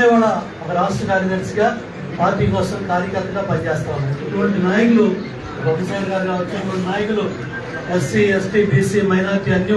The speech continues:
వర్గాల్లో కూడా ఈ తల్లి గాఢదెబ్బలు తింది. నా ముందు కారు ముందు కూర్చొని నా ప్రాణం పోయినా, నా తల పగిలినా పర్వాలేదు, మనందరం కూడా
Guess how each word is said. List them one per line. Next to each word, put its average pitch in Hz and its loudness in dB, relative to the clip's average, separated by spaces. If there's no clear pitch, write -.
వర్గాల్లో 208 4
కూడా 190 2
ఈ - 6
తల్లి 196 6
గాఢదెబ్బలు 185 6
తింది. 160 0
నా 147 -4
ముందు 147 -2
కారు 190 2
ముందు 190 2
కూర్చొని 180 0
నా 180 2
ప్రాణం 208 4
పోయినా, 202 2
నా 175 -2
తల 190 2
పగిలినా 220 2
పర్వాలేదు, 196 4
మనందరం 175 0
కూడా 196 4